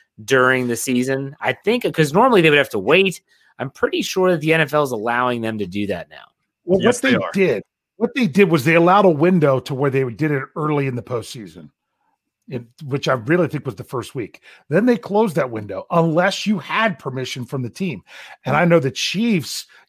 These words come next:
Speaker 2: gave permission for Eric Bieniemy to do another interview, I think, on Monday. So because they don't wanna hold him back or whatever, there are a lot more. They haven't said no,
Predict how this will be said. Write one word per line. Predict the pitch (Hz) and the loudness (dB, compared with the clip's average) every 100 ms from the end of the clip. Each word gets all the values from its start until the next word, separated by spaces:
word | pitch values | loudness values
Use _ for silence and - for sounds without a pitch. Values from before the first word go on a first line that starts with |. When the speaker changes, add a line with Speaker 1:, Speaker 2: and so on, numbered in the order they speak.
| 117 | -4
Speaker 2:
gave | 160 143 | -2 -2
permission | - 143 143 - 165 131 | -6 -4 -4 -4 -6 -8
for | - 147 139 143 | -4 0 0 0
Eric | 143 131 - | -2 -4 -4
Bieniemy | 131 170 147 127 | -4 -2 -2 -4
to | 117 | -6
do | 123 | -6
another | 120 117 113 110 | -4 -4 -6 -6
interview, | 113 101 110 107 113 | -10 -10 -8 -6 -6
I | 110 | -8
think, | - 143 | -6 -6
on | 127 107 | -4 -2
Monday. | 117 120 101 92 87 - - - - | -2 -4 -4 -10 -12 -20 -20 -20 -20
So | - - 143 120 | -8 0 2 2
because | 110 120 131 117 | 0 -2 0 0
they | 95 151 | 2 4
don't | 151 | 4
wanna | 131 123 | 4 2
hold | 104 131 | 2 2
him | 120 | 2
back | 117 110 - | 2 0 0
or | |
whatever, | 117 110 107 104 98 - - | -4 -2 -2 -2 -6 -10 -4
there | 127 160 | 4 4
are | |
a | 156 | 6
lot | 160 160 151 | 4 2 2
more. | 156 156 | 2 2
They | 147 147 | 0 2
haven't | 208 202 | 2 2
said | - 185 160 | 0 2 2
no, | 135 147 131 101 95 | 2 2 2 0 -6